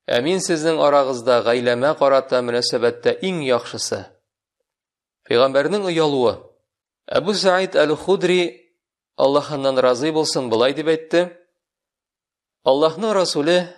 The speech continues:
саллаллаһу алейхи ва сәллям, пәрдә артында утырган кыздан да катырак оялчанлык белән аерылып тора иде. Әгәр ул үзенең әхлагына туры килмәгән нәрсә күрсә, без моны аның йөз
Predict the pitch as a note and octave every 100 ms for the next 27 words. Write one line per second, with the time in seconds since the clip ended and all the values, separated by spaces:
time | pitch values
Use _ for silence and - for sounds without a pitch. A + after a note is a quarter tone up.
0 | _ - - F#3+ D#3 C#3 C#3 D#3+ D#3+ C#3
1 | C3 D3 D3+ D3 B2 A#2+ D3+ D#3+ D#3 D#3
2 | - _ _ _ _ - C3 D#3 G3+ F#3+
3 | F#3 F3+ F3 E3 D#3+ D#3 D3+ D3 C#3+ C#3
4 | B2 C3 E3+ D#3+ D3 D3+ C#3+ C3+ C3 B2+
5 | B2 B2 A#2+ C3 A#2 A#2 C#3+ C3+ C3 C3
6 | B2+ B2 A#2+ A2+ A2 - A2+ G#2+ G2+ F#2+
7 | - _ _ _ _ _ _ _ _ B2+
8 | B2 F#3+ G3 F3 E3+ E3+ E3 E3 C3 C#3+
9 | D3+ D3+ C#3+ D3 D#3+ D3+ D3 D3 E3+ F3
10 | D#3+ C#3 B2+ B2 A#2+ C3 A#2+ A#2+ - B2
11 | D#3+ D#3 - _ _ _ _ A2 B2 G3
12 | F#3 F#3 E3 F#3 C#3+ C#3+ D#3+ D3 C3 F#3+